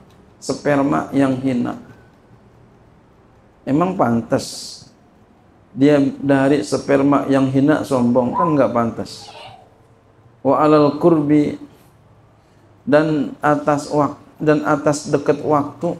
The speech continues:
yasiru jifatan qaziratan, dia akan menjadi bangke yang menjijikkan,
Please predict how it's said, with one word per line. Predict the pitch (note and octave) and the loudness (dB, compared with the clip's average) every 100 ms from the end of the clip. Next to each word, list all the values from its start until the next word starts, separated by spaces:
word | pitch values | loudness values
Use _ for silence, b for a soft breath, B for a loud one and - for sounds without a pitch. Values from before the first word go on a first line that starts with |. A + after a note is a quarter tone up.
| - | -2
yasiru | D3+ C#3 C3 D3 D#3+ E3+ D#3+ | 2 2 0 -2 0 0 0
jifatan | C3 D#3+ F#3 - C#3 - C#3+ C3 | 0 0 -2 0 0 2 2 2
qaziratan, | C3+ C3 C3 D3+ C#3 A#2+ B2+ A2+ - - - - - | 2 2 2 2 2 0 -2 -4 -6 -18 -20 -20 -6
dia | C#3 D#3 D3 - | 2 2 2 -2
akan | C#3+ - D3+ D3 | -4 -2 -2 2
menjadi | C#3+ C#3+ C#3 C3 C#3+ E3+ C3+ | 4 4 4 2 2 -2 -2
bangke | D3 D3 C#3+ C#3 C#3 F3 E3 D3+ - | 0 2 4 4 2 0 0 -2 -2
yang | D3 C#3+ C#3 C#3 - - | 0 2 0 -2 -8 -6
menjijikkan, | D#3 D3 C3 C3 - - - - A3+ | -2 0 2 2 -2 -4 -10 -10 -12